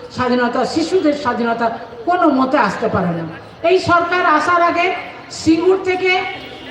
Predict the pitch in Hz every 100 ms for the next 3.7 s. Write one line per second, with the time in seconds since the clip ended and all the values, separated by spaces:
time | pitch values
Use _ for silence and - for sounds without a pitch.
0 | - - 370 415 403 392 349 294 277 -
1 | 220 175 160 - - - - - - -
2 | - - - - - - 277 302 294 339
3 | 370 381 277 311 320 262